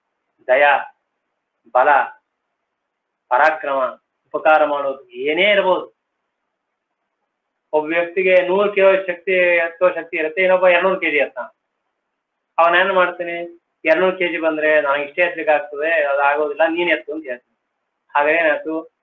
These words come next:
ನನ್ನಲ್ಲಿರುವಂತಹ ಶಕ್ತಿಯು ಪರಿಪೂರ್ಣ, ಅಂದ್ರೆ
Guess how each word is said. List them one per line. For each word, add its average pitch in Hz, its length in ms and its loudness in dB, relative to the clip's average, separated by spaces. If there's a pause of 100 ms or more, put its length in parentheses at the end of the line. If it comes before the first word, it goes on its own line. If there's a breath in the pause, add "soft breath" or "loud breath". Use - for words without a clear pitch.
(200)
ನನ್ನಲ್ಲಿರುವಂತಹ 139 1080 -4
ಶಕ್ತಿಯು 143 880 -8 (460)
ಪರಿಪೂರ್ಣ, 143 460 -6
ಅಂದ್ರೆ 175 400 -4